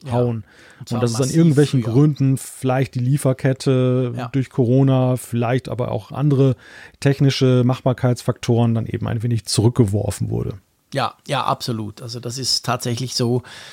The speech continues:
Speaker 1: Das ist bei denen vollkommen klar. Das kommt, das kommt bei allem, was du da machst und guckst, kommt das irgendwie raus, dass du merkst, okay,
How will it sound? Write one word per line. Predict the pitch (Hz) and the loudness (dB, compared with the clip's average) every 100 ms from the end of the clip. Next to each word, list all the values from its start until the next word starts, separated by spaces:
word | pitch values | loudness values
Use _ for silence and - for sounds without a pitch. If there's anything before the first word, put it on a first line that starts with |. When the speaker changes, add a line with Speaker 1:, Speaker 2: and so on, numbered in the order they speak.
| - - _ _ - | -20 -20 _ _ -2
Speaker 1:
Das | 135 123 | 0 0
ist | 165 - | -2 -2
bei | 139 | 0
denen | 117 135 151 156 147 139 - | 2 4 4 4 2 0 -6
vollkommen | - - 143 165 131 120 110 | -8 0 2 2 2 0 -2
klar. | - 113 73 92 | -2 -2 -2 -4
Das | 104 | -6
kommt, | - 147 147 - 175 | -2 0 0 -2 -6
das | 160 - | -6 -2
kommt | 170 185 156 | 0 0 0
bei | 156 151 | 0 0
allem, | 139 190 202 185 170 165 196 156 | 0 2 2 2 0 -4 -6 -2
was | 143 - | -2 0
du | 170 | 0
da | 143 131 | 2 2
machst | 139 135 143 - | 4 2 0 -4
und | 147 - | -4 0
guckst, | 135 127 - | 0 0 -4
kommt | - 135 143 | 0 0 0
das | 123 | -4
irgendwie | 165 127 123 | -2 0 0
raus, | 120 107 123 - | 0 0 0 -4
dass | 127 | -8
du | - | -4
merkst, | 113 113 113 - | -4 -4 -6 -8
okay, | - - 151 151 | -4 2 2 2